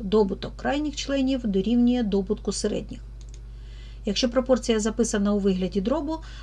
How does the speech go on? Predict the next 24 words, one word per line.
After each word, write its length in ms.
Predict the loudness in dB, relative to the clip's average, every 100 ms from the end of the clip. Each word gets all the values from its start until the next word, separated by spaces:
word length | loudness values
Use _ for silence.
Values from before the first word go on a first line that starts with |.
| -4
то 160 | 0 2
ще 200 | 2 0
говорять, 600 | 2 2 4 6 4 2 -12 -14 -6
пропор-, 400 | -2 0 4 4
від 180 | 4 0
пропорції 600 | -2 -2 0 2 4 2
відходять 520 | 2 0 4 4 4 2
по 240 | 0 0
кресту, 480 | 0 -2 -2 -6 -4
тобто 280 | -6 -4 0
добуток, 500 | 2 2 -2 -8 -8 -8
знову 360 | -4 -2 -2 -4
ж 120 | -6
таки, 180 | -8 -6
крайніх 540 | 0 0 0 -6 -6
дорівнює 460 | 0 2 2 0 0
добутку 460 | 0 0 -2 -6 -6
середніх. 500 | -4 -6 -8 -12 -12 -14 -14 -14 -14 -4 -2
Давайте 260 | 0 0
розглянемо 500 | 0 2 4 6 4
декілька 400 | 2 0 0 -2
задач 440 | -2 0 0 -2 0
на 240 | 0 0
пропорцію. 600 | -2 -4 -4 -8 -8 -12